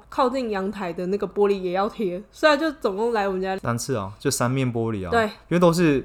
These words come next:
Speaker 2: 他们都是有人爆之后，他们才愿意去贴。
Speaker 1: 嗯。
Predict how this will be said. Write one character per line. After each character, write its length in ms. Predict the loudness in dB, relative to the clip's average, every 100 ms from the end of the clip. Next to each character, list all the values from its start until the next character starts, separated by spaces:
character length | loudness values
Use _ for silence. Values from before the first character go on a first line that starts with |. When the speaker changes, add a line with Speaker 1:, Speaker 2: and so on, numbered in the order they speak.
| -6
Speaker 2:
他 160 | 0 2
们 80 | 4
都 100 | 4
是 120 | 2
有 160 | 0 2
人 180 | 2
爆 240 | 4 4 4
之 60 |
后， 60 | 0
他 120 | -2
们 80 | -2
才 160 | -2 -4
愿 240 | -2 -2
意 60 | -4
去 100 | -8
贴。 260 | -10 -12 -12 -12
Speaker 1:
嗯。 300 | -8 -8 -8